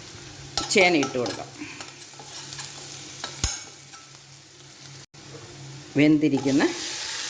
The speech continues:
ചേന ഇട്ട് കൊടുത്ത് ഇളക്കി തോർത്തിയെടുക്കാം.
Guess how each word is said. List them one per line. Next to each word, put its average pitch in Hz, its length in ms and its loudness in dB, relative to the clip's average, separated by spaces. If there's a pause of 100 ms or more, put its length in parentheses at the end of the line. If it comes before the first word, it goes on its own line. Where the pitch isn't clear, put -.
(840)
ചേന 147 200 6 (120)
ഇട്ട് 120 220 4
കൊടുത്ത് 127 380 2 (1300)
ഇളക്കി 143 480 4 (480)
തോർത്തിയെടുക്കാം. 147 720 4